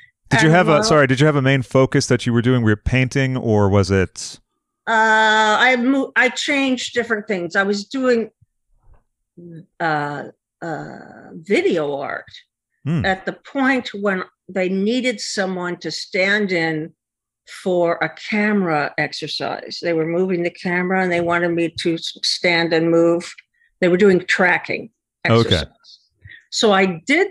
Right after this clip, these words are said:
Speaker 2: this, and they said, "You did that very well. You should come to this acting class." So then I went to the acting class, and,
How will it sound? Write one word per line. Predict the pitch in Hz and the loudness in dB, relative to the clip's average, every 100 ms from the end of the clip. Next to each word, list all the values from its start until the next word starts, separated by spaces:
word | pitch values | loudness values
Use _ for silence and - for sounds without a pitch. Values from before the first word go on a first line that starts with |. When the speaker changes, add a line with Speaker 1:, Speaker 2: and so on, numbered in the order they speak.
| - | 0
Speaker 2:
this, | 147 107 - - _ 208 | -2 0 -6 -10 _ -4
and | 175 175 | -2 0
they | 170 170 | 0 0
said, | 175 - 147 147 | -4 -2 -2 -2
"You | 175 160 | -4 -2
did | 151 139 | -2 -2
that | 147 135 - | -4 -6 -4
very | 139 139 | -2 0
well. | 175 269 480 160 | 0 2 2 0
You | 147 | -2
should | 147 156 - | -4 -6 -8
come | - 139 151 | -6 -4 -4
to | 147 160 | -2 -2
this | 160 190 214 - - _ _ _ _ - | 0 0 0 -6 -14 _ _ _ _ -2
acting | 440 - - 180 165 175 - _ _ _ _ _ _ | -2 -2 -4 -2 -2 -6 -10 _ _ _ _ _ _
class." | - - - - - - - - _ - - - - | -10 -8 -8 -12 -14 -12 -12 -14 _ -20 -20 -20 -12
So | - 226 | 2 4
then | 220 226 | 4 4
I | 220 | 4
went | 214 214 | 4 2
to | 214 | 2
the | 190 185 190 | 0 0 2
acting | 247 359 - 254 202 190 | 2 2 0 0 0 -4
class, | - 151 139 135 226 277 - - _ _ _ _ - _ _ | -6 -4 -2 -4 -4 -6 -8 -10 _ _ _ _ -20 _ _
and, | 196 180 175 165 | 0 2 0 -2